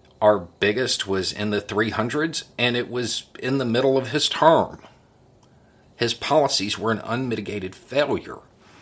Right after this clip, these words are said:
But Trump himself, well, he could spin that. He could talk in a way that would make a certain group of people feel warm and fuzzy about his sound bites.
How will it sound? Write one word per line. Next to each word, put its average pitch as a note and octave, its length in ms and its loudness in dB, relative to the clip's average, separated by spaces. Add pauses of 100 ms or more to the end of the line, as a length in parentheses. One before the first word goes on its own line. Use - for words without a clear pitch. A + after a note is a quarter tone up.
(1160)
But G2+ 160 -2
Trump C3 380 -2
himself, - 960 -4 (640)
well, G2+ 160 -2
he A2 160 -8
could - 200 -8
spin B2+ 340 -4
that. E2+ 240 -12 (640)
He B2 200 -8
could A2+ 200 -6
talk - 600 -2
in A#2+ 100 -4
a A#2 80 -4
way F#2+ 460 -4 (340)
that G#2 160 -2
would G2+ 160 -6
make G#2 220 -2
a F#2+ 40 -6
certain C#3+ 380 -2
group B2 300 -2
of - 160 -10 (160)
people C3 500 -8 (260)
feel C3+ 300 4
warm C3 580 2
and D#3 220 -2
fuzzy C#3 580 0 (560)
about A#2+ 420 2
his B2+ 220 -4
sound A#2+ 340 -2
bites. - 480 -10